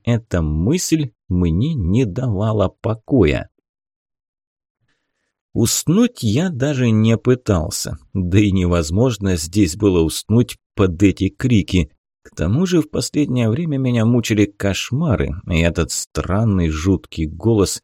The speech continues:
требующий его впустить. "Навязчивые,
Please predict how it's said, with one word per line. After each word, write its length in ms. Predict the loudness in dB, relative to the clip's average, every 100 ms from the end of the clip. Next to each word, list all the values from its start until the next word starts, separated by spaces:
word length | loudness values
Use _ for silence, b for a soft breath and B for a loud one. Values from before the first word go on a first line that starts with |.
| _ _ 0
требующий 800 | 2 2 2 0 0 -2 -4
его 280 | -2 2 2
впустить. 800 | 0 -2 -4 -2 0 2 2 -2 -12 _ _ _ _ _ _
"Навязчивые, 1040 | -2 0 0 0 -2 -4 -4 -2 -2 -2